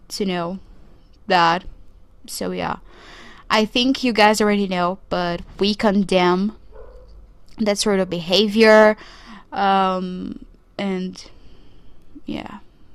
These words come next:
this podcast is made by two queer creators,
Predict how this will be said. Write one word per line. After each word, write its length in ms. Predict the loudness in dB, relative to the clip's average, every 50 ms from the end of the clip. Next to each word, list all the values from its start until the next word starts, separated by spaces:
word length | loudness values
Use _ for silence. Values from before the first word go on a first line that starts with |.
| -16 -6
this 220 | -2 0 0 0 0
podcast 720 | 4 4 6 6 4 2 0 0 0 0 0 -2 -8 -12 -8 -4
is 380 | -2 -2 0 -2 -2 -4 -2
made 320 | -2 0 0 0 -2 -2 0
by 400 | 0 2 2 2 0 -2 -4 -6 -6
two 300 | -4 -2 0 0 0 -2
queer 600 | -4 -4 -2 2 2 4 4 4 4 2 2 -4 -14 -20 -20 -20 -20 -20 -20 -20 -18 -8
creators, 1000 | -2 0 2 4 4 4 4 4 4 4 4 4 2 -2 -4 -6 -8 -10 -12